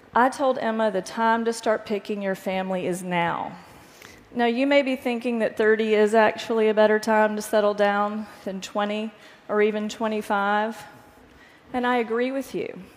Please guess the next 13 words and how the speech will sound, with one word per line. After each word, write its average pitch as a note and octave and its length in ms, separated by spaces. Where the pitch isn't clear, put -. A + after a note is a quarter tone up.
The A#3 80
best B3+ 320
time C4 220
to A#3 60
work B3+ 280
on A#3+ 160
your A3+ 120
marriage A3+ 460
is C#4 240
before G#3 360
you F3+ 180
have F3 340
one, G3+ 460